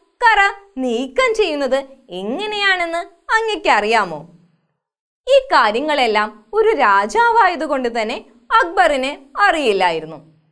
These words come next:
ഇതിനുള്ള മറുപടി അക്ബർ എന്താണ് പറഞ്ഞത്? "കഥൈ നഹി, നിശ്ചയമായും അറിയില്ല." പക്ഷേ ബീർബൽ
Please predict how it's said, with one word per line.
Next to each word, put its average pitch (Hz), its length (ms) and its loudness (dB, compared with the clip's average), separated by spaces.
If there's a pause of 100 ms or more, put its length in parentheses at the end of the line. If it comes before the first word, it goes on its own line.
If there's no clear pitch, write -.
(580)
ഇതിനുള്ള 392 500 0
മറുപടി 269 600 0 (260)
അക്ബർ 320 380 0 (160)
എന്താണ് 311 540 0
പറഞ്ഞത്? 277 600 0 (1080)
"കഥൈ 349 400 4
നഹി, 320 580 -2 (500)
നിശ്ചയമായും 415 1040 2 (160)
അറിയില്ല." 254 640 0 (1160)
പക്ഷേ 440 560 0 (160)
ബീർബൽ 285 720 0